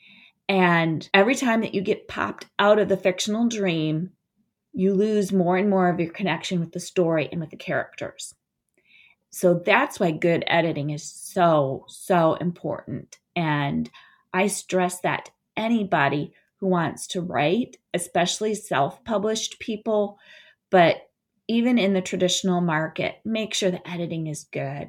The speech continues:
Make sure that it's right. Make sure you're not gonna pop people out of the dream. If it's just an epidemic of typos or something like that, then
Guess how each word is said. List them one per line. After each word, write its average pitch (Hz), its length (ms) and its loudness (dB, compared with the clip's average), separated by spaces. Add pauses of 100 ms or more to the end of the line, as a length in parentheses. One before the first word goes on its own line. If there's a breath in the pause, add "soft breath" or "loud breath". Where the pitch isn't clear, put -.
Make 208 200 -10
sure 208 220 -2
that 175 160 0
it's - 300 -8
right. 151 580 -10
Make 196 260 -4
sure 196 200 -2
you're 180 220 0
not 175 400 0
gonna 175 140 -8
pop - 360 -8
people 165 320 -6
out 143 140 -6
of - 80 -8
the 156 100 -4
dream. 147 640 -8 (840 loud breath)
If 226 160 2
it's 277 220 10
just 233 220 0
an 202 260 0
epidemic 185 800 4
of 165 240 0
typos 165 840 0 (200)
or 160 480 4
something 214 380 0
like 160 320 0
that, 143 340 6 (260 loud breath)
then 185 300 4